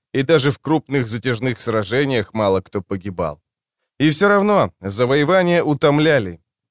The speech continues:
В битвах с Летери для воинов Эдур не существовало никаких ограничений, никаких подсчетов. Просто убивай, и неважно, держит ли враг в руках оружие.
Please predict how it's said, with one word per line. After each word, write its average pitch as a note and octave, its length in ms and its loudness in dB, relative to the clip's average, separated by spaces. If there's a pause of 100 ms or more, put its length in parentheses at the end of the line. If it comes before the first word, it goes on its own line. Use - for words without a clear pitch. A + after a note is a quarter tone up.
В C#3+ 100 -2
битвах G#3 420 -2
с - 100 -8
Летери F3 580 0
для B2 240 2
воинов D3+ 440 0
Эдур D#3 300 0
не C#3+ 140 0
существовало C#3+ 840 2
никаких D#3+ 640 -2
ограничений, B2 840 -4 (240)
никаких G#2+ 460 -2
подсчетов. G#2+ 680 -2 (500)
Просто G#3+ 400 2
убивай, E3 720 2 (240)
и C#3+ 100 2
неважно, F3 640 2
держит E3 520 -2
ли F3+ 100 0
враг E3 380 0
в C#3 60 -8
руках D3+ 440 0
оружие. C#3 640 -2